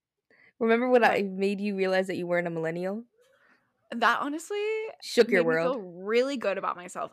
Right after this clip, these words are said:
Speaker 2: It shook me because I always grew up thinking I was a millennial.
Speaker 1: Mm-mm.
Speaker 2: I guess, I don't know, I just had that narrative.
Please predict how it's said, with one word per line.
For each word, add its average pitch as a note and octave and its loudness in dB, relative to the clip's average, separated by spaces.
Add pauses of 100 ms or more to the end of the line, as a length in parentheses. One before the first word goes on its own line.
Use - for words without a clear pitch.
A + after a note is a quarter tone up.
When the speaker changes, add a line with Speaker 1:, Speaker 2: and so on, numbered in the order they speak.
Speaker 2:
It B3 4
shook - -6
me G4 -12 (480)
because C4 -4
I A3 -2
always A#3 -4
grew G#3 -4
up G3+ -6
thinking G3 -10 (100)
I F#3+ 0
was F#3+ -8
a F#3+ -12
millennial. F#3+ -10 (500)
Speaker 1:
Mm-mm. D3+ -4
Speaker 2:
I A#3 2
guess, - -4
I G#3 -4
don't F#3 -8
know, F#3 -6
I F#3 -4
just - -12
had F#3+ -8
that G2+ -8
narrative. F#3 -10